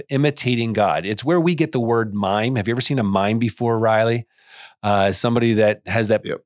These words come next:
Speaker 1: paint on their face and they're, like, trying to be the mirror image of somebody else.
Speaker 2: Mm-hmm.
Speaker 1: That's what Paul's talking about here. It's that exact understanding that we get the idea of mime from.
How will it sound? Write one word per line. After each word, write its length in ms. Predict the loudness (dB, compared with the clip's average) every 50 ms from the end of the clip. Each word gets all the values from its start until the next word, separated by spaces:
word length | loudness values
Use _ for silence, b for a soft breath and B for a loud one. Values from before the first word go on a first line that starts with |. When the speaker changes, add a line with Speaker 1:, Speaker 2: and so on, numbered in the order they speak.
| _ -6
Speaker 1:
paint 200 | -4 -2 0 0
on 100 | 0 0
their 120 | 0 0
face 400 | -2 -2 0 0 2 2 2 2
and 100 | 2 2
they're, 300 | 0 2 2 0 0 0
like, 240 | 0 0 0 0 -2
trying 280 | -4 -4 -2 -2 -2 -2
to 60 | -2
be 140 | -2 -2 -2
the 100 | 0 0
mirror 400 | 0 0 0 2 0 0 -2 -2
image 400 | -4 -2 0 2 2 0 0 -2
of 100 | -2 0
somebody 500 | 0 0 0 0 0 0 0 -2 -4 -2
else. 520 | -2 0 2 2 2 2 2 2 2 0 -2 _ -8
Speaker 2:
Mm-hmm. 360 | -8 -8 -6 -6 -6 -8 -8 -14 _ _
Speaker 1:
That's 280 | -2 0 0 0 0
what 120 | -2 -4 -2
Paul's 300 | -2 0 0 2 0 0
talking 320 | -2 -2 -2 -2 -2 -4
about 220 | -2 -2 -2 -2 -4
here. 180 | -4 -4 -4
It's 140 | -4 -4 -4
that 200 | -2 0 0 0
exact 560 | 0 0 0 0 2 2 2 0 0 -2 -4
understanding 540 | -6 -4 -2 -2 -2 -2 -2 -4 -4 -2 -2
that 160 | 0 -2 -2 0
we 140 | -2 -2
get 160 | -2 -2 -2 -2
the 120 | -2 -2
idea 260 | -2 -2 -2 -2 -2
of 80 | -2 -2
mime 300 | -2 -2 0 0 0 -2
from. 340 | -2 -4 -6 -6 -6 -8 B